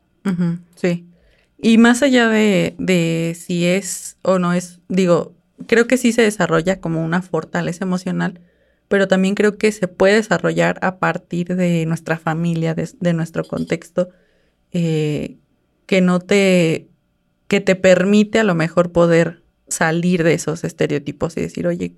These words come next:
no pasa nada, o sea, si te gusta eso, está bien". Hace poquito una prima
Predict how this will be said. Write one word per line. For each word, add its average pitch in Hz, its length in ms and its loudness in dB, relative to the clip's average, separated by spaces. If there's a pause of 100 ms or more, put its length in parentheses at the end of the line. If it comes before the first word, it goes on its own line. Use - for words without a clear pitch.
no 208 180 -4
pasa 226 200 -10
nada, 254 320 -2
o 226 60 -4
sea, 214 340 -4 (560)
si 202 140 -6
te 190 120 -2
gusta 196 320 -2
eso, 220 380 -2
está 180 240 -2
bien". 196 320 -4 (380)
Hace 240 200 0
poquito 233 360 -2
una 233 260 2
prima 202 360 -4